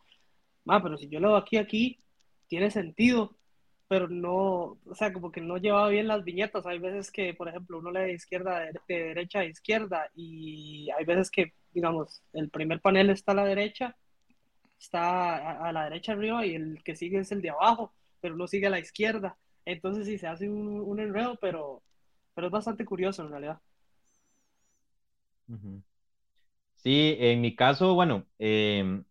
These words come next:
Speaker 2: realmente yo no soy mucho leer, eh, de leer manga.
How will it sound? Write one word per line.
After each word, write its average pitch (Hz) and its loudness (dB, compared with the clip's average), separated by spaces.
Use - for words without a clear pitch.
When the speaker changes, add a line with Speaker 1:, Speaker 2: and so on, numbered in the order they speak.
Speaker 2:
realmente 135 2
yo 147 4
no 156 2
soy 160 4
mucho 165 2
leer, 135 4
eh, 90 0
de 95 -6
leer 98 0
manga. 170 0